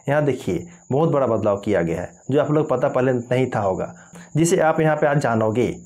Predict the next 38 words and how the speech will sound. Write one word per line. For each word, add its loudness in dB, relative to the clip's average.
ओके। 0
तो 0
देखिए 2
सेफ्टी 0
शील्ड 2
में 4
यहाँ 2
बड़ा 0
बदलाव 2
किया 2
गया 2
है, 2
इसमें 2
देखिए 0
मैं 0
पढ़ता -2
हूँ, 0
आप -10
सुनिए, 0
ठीक -2
है। 2
यहाँ -2
क्या 0
बोलता 0
है, 0
यहाँ 2
बोल 0
रहा 2
है 0
टू 4
रुपीज 2
per 2
shield 2
will 4
be 4
deducted 2
from 2
your 4